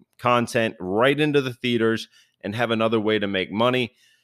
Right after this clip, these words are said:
Uh, I don't know if it's gonna be you have to buy a premium package then on Amazon Prime to get the, the early releases for these movies,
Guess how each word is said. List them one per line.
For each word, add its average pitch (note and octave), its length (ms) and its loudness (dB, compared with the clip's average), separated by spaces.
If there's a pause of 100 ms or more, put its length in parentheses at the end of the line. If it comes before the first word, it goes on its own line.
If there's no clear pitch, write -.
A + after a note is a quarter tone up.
(240)
Uh, E2+ 280 -6
I D#2+ 120 -4
don't G#2 160 -2
know G#2 80 0
if G2+ 100 -4
it's G2 120 -10
gonna G2+ 180 -2
be F#2+ 140 -6
you G2+ 180 -2
have G2 220 -4
to F#2+ 80 -10
buy F#2 320 0
a F2+ 220 -4
premium A#2 580 0
package A2 580 -2
then G#2+ 380 2
on F2 380 0
Amazon F2 500 -4
Prime A2 540 0
to G2 120 -10
get E2+ 300 -6
the, E2+ 280 -2
the - 140 -8
early F2+ 300 -4
releases E2+ 560 -10
for - 160 -14
these D#2 260 -16
movies, E3 540 2